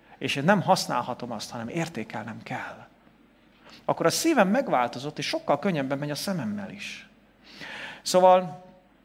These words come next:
a szív és a szem. Ö, nem tudom, láttatok-e már izraelita, ö, embereket, akiken van ez a ruhadarab?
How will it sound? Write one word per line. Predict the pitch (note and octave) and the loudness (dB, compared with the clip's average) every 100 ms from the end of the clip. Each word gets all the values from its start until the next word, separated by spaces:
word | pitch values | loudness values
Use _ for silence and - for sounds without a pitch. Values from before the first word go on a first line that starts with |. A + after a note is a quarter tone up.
| _ - | _ -4
a | |
szív | D3+ A#3 A3+ | 0 2 4
és | F#3+ - | 2 2
a | |
szem. | D3 E3 A#2+ G#3 - - | 0 0 -2 -4 -12 -4
Ö, | - D3+ D3+ D3 D3+ C3+ - - - - | 4 8 8 6 4 -2 -12 -20 -20 0
nem | G#3+ | 2
tudom, | D4 B3 | 6 6
láttatok-e | G3+ A3+ G#3 F3+ F3+ | 8 6 2 -2 0
már | E3+ E3 | 6 6
izraelita, | G#3 F3 D#3+ D3 D3 D3 C#3 C#3 - - - | 4 2 4 4 2 6 6 4 -4 -18 -6
ö, | D3 | 0
embereket, | C#3 F3 E3 C#3+ C3+ E3 E3 | 2 2 4 4 4 0 -2
akiken | D3 D3 D3+ D3 | -4 -2 -2 0
van | E3 | 0
ez | C3+ | 2
a | C#3 | 0
ruhadarab? | C#3+ A#2+ A2+ G#2 - | 2 0 0 -2 -4